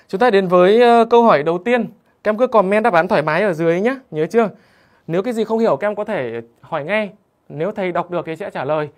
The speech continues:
Còn nếu không, à, thì cuối buổi thầy giải đáp sau. Được không nhỉ? Đó. <clears throat> Ờ, câu số một. Nghiệm của phương trình. Ta ghi. Nghiệm của phương trình một trừ tang x bằng không là.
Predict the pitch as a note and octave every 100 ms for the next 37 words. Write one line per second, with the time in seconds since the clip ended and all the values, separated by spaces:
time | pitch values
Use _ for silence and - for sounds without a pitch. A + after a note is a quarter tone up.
0 | _ _ D3 E3 F3 G#3+ G#3+ F#3 C#3 D#3
1 | G#3 G3 B2+ D3 D3 E3+ G3+ G3+ G3 F#3
2 | _ E3 F3+ F#3+ D#3 C3 _ - C#3 D#3+
3 | _ _ _ _ _ _ _ _ _ _
4 | - E3 B2+ _ _ _ _ _ _ _
5 | _ _ _ - D#3 D#3+ D#3 D3 - A#3+
6 | A#3+ A#3+ A3+ - - _ _ F3+ G3+ G#3
7 | F#3+ G3 F3+ B2+ - A#3+ A#3 A3 F3+ D3
8 | A2+ _ _ _ _ G3 G#3+ G#3+ - _
9 | _ _ _ _ _ - G3+ A3 - F#3+
10 | F#3 D3 A#3+ A#3+ A#3 F#3 E3+ F3 F3+ F3+
11 | F#3 F#3 G#3+ A#3 B3 G3 E3+ A3 A#3 G3+
12 | - F#3 F#3+ F3+